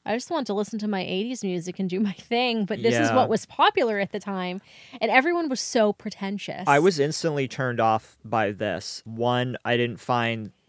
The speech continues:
Speaker 2: suicide to be a thing to be glamorized. I mean, already at a young age, I was dealing with people who had either made attempts on their own life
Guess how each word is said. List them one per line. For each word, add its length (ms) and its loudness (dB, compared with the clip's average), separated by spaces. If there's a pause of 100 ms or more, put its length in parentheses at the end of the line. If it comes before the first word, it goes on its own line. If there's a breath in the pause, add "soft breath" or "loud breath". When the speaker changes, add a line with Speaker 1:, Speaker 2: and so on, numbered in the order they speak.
Speaker 2:
suicide 1000 0
to 160 -4
be 400 -2
a 100 -4
thing 320 -4
to 100 -10
be 120 -6
glamorized. 1000 -2
I 80 -4
mean, 200 -8
already 460 2
at 120 0
a 40 -4
young 320 -2
age, 340 -2
I 300 0
was 280 -8
dealing 460 -6
with 160 -12
people 460 -4
who 640 -6 (220 soft breath)
had 200 -6
either 480 -4
made 300 -2
attempts 420 -4
on 120 -2
their 160 -4
own 160 -6
life 460 -4